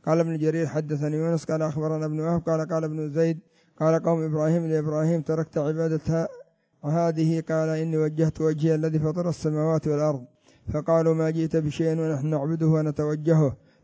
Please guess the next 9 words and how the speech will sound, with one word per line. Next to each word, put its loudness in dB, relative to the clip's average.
فقال: 2
"لا 4
حنيفاً"، 0
قال: 0
"مخلصاً -4
لا -2
أشرك -4
كما -2
تشركون". -4